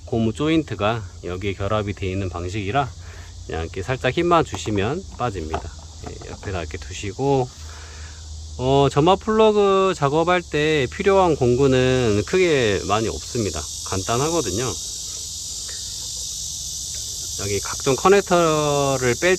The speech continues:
때 필요한 일자 드라이버하고, 그다음에 점화 코일, 이 지금 파란색 플러-, 스티커가 붙어 있는 이 네 개 플라스틱이 점화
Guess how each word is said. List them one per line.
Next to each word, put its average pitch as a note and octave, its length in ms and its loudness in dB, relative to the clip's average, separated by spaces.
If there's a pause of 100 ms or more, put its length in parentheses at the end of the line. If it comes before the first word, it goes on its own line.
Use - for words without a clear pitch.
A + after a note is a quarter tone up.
때 G#2+ 340 2
필요한 C3+ 540 2
일자 G#2+ 420 0
드라이버하고, F#2 1200 -2 (960)
그다음에 A2 580 0 (420)
점화 G#3 300 2
코일, F#3 640 4
이 A#2+ 140 -4
지금 A#2 500 -4 (140)
파란색 F#3 500 2
플러-, F#3+ 360 2
스티커가 - 1500 -2
붙어 C3+ 300 -2
있는 B2+ 360 2
이 G#2+ 180 2
네 F#2+ 180 0
개 B2 160 2
플라스틱이 A2+ 840 -2
점화 F#2+ 460 -2